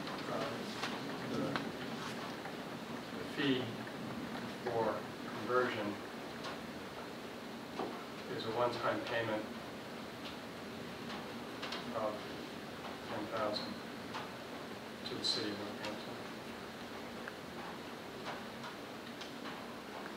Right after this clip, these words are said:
Um, again, let me return to additional criteria. Um, I believe that no one who has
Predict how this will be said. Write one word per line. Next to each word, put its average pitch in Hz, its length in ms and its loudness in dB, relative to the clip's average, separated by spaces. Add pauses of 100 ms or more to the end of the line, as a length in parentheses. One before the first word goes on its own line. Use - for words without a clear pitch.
(840)
Um, 139 340 12 (580)
again, 147 200 8
let 143 140 12
me 156 60 12
return 147 460 10 (120)
to 131 220 10 (220)
additional 131 360 6 (100)
criteria. 147 540 8 (920)
Um, 120 320 10 (1600)
I - 180 10
believe 135 240 10
that 127 100 10 (180)
no 135 140 12
one 135 180 10
who 127 100 8
has 127 200 8